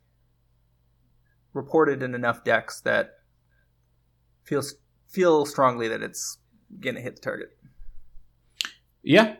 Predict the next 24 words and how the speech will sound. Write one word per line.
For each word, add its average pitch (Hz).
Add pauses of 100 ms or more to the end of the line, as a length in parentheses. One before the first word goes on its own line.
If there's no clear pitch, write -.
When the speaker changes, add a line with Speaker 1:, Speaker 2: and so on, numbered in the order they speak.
Speaker 2:
uh, 117
we 117
talked 135
about 123
it 113
last 127
week. 127
Tune 123
into 107
episode -
two 104
oh 98
nine 104
to 98
hear 110
more 98
about 101
it, -
but 90 (380)
overall, 110
uh, 95
I'm 104
on 98
board. 113